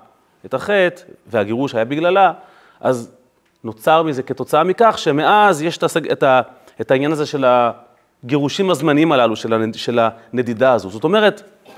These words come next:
זה בעצם התחיל מחטא עץ הדעת. זה עניין של חווה שיצרה את זה. זה לא, זה לא נוצר מההתחלה. בואו ננסה בשיעור שלנו, הקצר, להבין באמת מה, מה המהות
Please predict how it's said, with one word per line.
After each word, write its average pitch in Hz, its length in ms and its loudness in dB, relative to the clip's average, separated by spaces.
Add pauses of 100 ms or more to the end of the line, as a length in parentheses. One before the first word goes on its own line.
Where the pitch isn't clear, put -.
זה 131 60 -10
בעצם 220 360 2 (320)
התחיל 240 440 -4
מחטא 214 340 -6
עץ 196 140 -10
הדעת. 165 320 -8
זה 117 140 -6
עניין 160 220 -2
של 170 180 -6
חווה 151 500 2 (880)
שיצרה 120 500 2
את 95 80 0
זה. 90 120 -6 (100)
זה - 160 -8
לא, 180 360 2
זה 104 240 -4
לא 143 80 0
נוצר 156 260 0
מההתחלה. 110 420 -2 (640)
בואו 170 160 2
ננסה 190 260 -4
בשיעור 147 340 -4
שלנו, 120 480 -2 (1120)
הקצר, 127 640 0
להבין 117 420 -4
באמת 117 440 0 (540)
מה, 151 760 0 (220)
מה 143 140 -2
המהות 131 600 -4